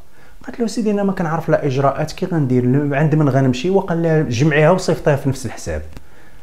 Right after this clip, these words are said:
انا راه ملي غادي توصلني غادي نخلص وغنقول لك سيري خذي الكوليه ديالك".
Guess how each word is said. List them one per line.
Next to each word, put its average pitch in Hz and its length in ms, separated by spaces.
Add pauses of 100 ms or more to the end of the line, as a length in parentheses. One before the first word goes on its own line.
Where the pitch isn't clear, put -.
(140)
انا 123 160
راه 143 100
ملي 143 160
غادي 135 200
توصلني 139 400
غادي 156 180
نخلص 147 420
وغنقول 156 300
لك 139 60
سيري 143 240
خذي 135 260
الكوليه 123 380
ديالك". 85 460